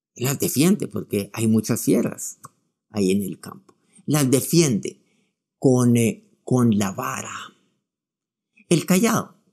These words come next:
El callado es como aquel báculo que es más largo. A veces es curvado.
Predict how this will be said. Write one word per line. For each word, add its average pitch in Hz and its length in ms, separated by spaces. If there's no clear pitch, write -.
El 107 160
callado 139 420
es 143 160
como 143 220
aquel 127 260
báculo 113 520
que 110 100
es 107 80
más 127 240
largo. 131 560
A 120 100
veces 151 720
es 127 240
curvado. 131 840